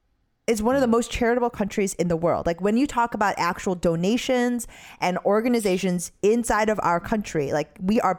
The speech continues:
Speaker 1: by and far the most charitable country, I think,
Speaker 2: Mm.
Speaker 1: in the world. 'Cause
Speaker 2: Mm.
Speaker 1: everything else is f-, through the government. So
Speaker 2: Right.
Speaker 1: the way that this capitalism, this form of capitalism is supposed to operate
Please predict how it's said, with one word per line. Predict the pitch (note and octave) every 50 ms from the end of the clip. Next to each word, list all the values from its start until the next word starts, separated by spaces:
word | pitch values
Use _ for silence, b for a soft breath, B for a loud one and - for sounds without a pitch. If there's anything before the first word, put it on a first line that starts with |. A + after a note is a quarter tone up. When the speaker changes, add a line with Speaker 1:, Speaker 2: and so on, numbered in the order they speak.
| -
Speaker 1:
by | G#3 G3+ A3+ A3+
and | A#3 A#3 A3+
far | G#3 F#3 F3+
the | E3+ F3 E3+
most | F3 E3+ E3+ - - -
charitable | - - G#3 F#3+ G3 G3 G#3+ G3+ G3+
country, | - - F3+ D#3+ - F3 D#3 - -
I | - G3
think, | G3 - E4 G4 G#4+ -
Speaker 2:
Mm. | -
Speaker 1:
in | - G#3 G3
the | F3+ D3+
world. | C3+ C3 D3 F#3+ E3 A2+ - - - - - _ _ _ _ _ _ _ _ _ B B B B B B
'Cause | F#3 A#3+ A#3+
Speaker 2:
Mm. | A3+
Speaker 1:
everything | B3+ B3+ C#4 C4+ B3
else | A3+ G#3 D#3 C#3 C#3+ - - - -
is | G3 G3+ F#3 -
f-, | - - F3+ -
through | G#3 F#3
the | E3+ E3
government. | E3+ D#3 C#3+ - F#3 - - _ _ _ _ _ _ _ _ - b b
So | b - - C4+ C4 B3 A#3+ A3+ G3
Speaker 2:
Right. | E3+ D#3 C#3+ - - - - - -
Speaker 1:
the | - G#3 F#3+ B3
way | A3 F#3 A3+ A#3+ C#4
that | D4+ C#4+ C#4 C4+ -
this | A3 -
capitalism, | - A#3 G#3+ A3 F#3+ F#3 G3 F#3+ F3 E3+ - - - F3
this | G3+ -
form | - - - A#3 A#3 A3+
of | G3+ F#3+ -
capitalism | - - F#3+ - - G3 F#3 F3 E3+ F3 D#3
is | D#3+ -
supposed | - D#3+ - - - D4 F#4+ A#4 - -
to | - C3+
operate | C#3+ - - - A#2 B2 F2 D#2+ - - -